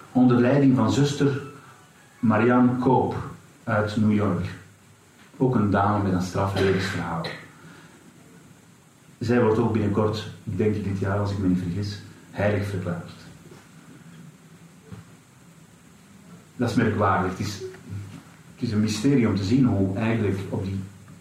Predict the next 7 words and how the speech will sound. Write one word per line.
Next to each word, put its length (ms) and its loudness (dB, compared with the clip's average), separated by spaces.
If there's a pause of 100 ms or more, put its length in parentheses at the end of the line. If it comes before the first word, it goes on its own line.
(160)
microcosmos 920 0
van 420 -2 (1120)
Kalawao, 800 2
van 400 0
Molokai, 760 0 (720)
hoe 160 -2
eigenlijk, 360 0